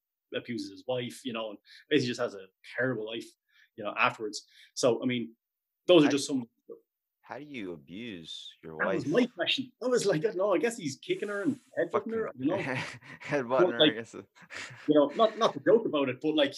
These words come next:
Speaker 1: yeah, it's like,
Speaker 2: Yes, listeners, we're sorry. Domestic abuse is not funny. That just, that,
Speaker 1: Yeah, yeah, yeah.
Speaker 2: that,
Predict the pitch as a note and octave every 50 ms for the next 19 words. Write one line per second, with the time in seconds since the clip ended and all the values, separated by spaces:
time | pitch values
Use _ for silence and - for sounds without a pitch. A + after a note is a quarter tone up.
0 | - - _ _ _ F#3 G3+ D3+ C3 B2 B2+ C#3+ C#3 C#3 - - B2+ B2 A2 G#2
1 | G#2 - - A2+ B2+ B2+ - - B2 A2 G#2 G#2 G2 G2 G#2 - - A#2 G#2 G2+
2 | F#2+ F#2 E2+ - F2+ G2+ G2+ - - G#2+ G2 E2+ F#2+ G2 F#2 - - - - F#2
3 | F2 E2+ - - F2 E2+ E2 D#2+ D#2+ - E2 D#2+ - - E2+ D#2+ - - - -
4 | A#3 A3+ G#3 G#3 G#3+ G#3 F#3 - -